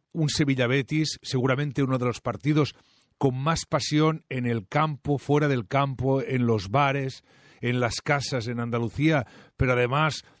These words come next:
transportado en toda España, porque hay muchos andaluces esparcidos por toda España. Es evidente que un Sevilla Betis es pasión, es griterío, es música, es ambiente, y nos vuelve la Liga con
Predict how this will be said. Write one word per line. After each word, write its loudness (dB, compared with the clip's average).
transportado 2
en -4
toda -4
España, -2
porque -4
hay -2
muchos 0
andaluces -4
esparcidos -4
por -6
toda -4
España. -4
Es -4
evidente 0
que -2
un 2
Sevilla 2
Betis -2
es -2
pasión, -2
es -6
griterío, 0
es -2
música, 0
es -8
ambiente, 0
y -2
nos -2
vuelve 4
la 4
Liga 4
con -4